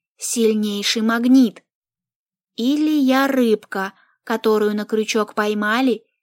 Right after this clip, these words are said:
и сейчас упорно тянут из воды.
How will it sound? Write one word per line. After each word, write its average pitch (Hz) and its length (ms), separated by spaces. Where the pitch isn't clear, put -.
и 277 120
сейчас 262 520
упорно 226 640
тянут 214 500
из 220 120
воды. 233 540